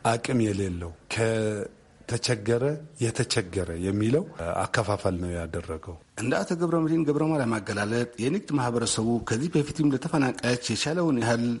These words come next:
Speaker 2: ለሁለት ዓመት እያገዘ መጥተዋል ብለዋል። በግልም ለተቸገረ ማህበረሰብ እየረዳ መሆኑን ጨምረው ገልጠዋል።
Speaker 1: አሁን ሁለት ዓመት ሊሞላ ነው። ይሄ የታወቀ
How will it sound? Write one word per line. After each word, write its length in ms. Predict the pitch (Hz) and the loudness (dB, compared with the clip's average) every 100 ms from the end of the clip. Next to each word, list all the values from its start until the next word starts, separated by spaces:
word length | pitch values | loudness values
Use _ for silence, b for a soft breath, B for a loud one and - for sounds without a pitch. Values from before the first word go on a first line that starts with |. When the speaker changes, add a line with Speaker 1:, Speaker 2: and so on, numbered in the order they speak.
| - | -2
Speaker 2:
ለሁለት 360 | 113 151 202 - | 0 0 0 -2
ዓመት 220 | 123 120 117 | -2 0 2
እያገዘ 420 | 107 98 104 104 107 | 0 0 -2 -2 -2
መጥተዋል 420 | 98 - 90 85 | -4 -4 -4 -2
ብለዋል። 340 | 85 90 85 73 - - - | 0 0 0 -2 -12 -20 -6
በግልም 480 | 120 131 165 165 156 | -2 0 2 2 2
ለተቸገረ 460 | 135 - 190 143 117 | 0 0 0 2 2
ማህበረሰብ 640 | 107 104 110 104 - 117 - - | 2 0 0 0 0 0 -2 -4
እየረዳ 420 | 110 143 143 113 95 | 0 0 0 -2 -2
መሆኑን 380 | 90 92 113 123 120 | -2 -2 0 0 -2
ጨምረው 400 | 143 139 120 87 | 0 0 0 -2
ገልጠዋል። 460 | 90 85 95 90 - - - | -4 -4 -2 -2 -6 -14 -6
Speaker 1:
አሁን 260 | 95 92 104 | 0 2 2
ሁለት 320 | 98 92 87 | 2 0 0
ዓመት 320 | 87 87 85 - | -2 -2 -4 -6
ሊሞላ 420 | 92 90 90 87 85 85 | -2 -2 0 0 -2 -2
ነው። 160 | 98 131 - - | -2 -4 -4 2
ይሄ 200 | 107 131 127 101 | 4 4 2 0
የታወቀ 580 | 98 101 107 98 95 - | 0 2 2 2 2 0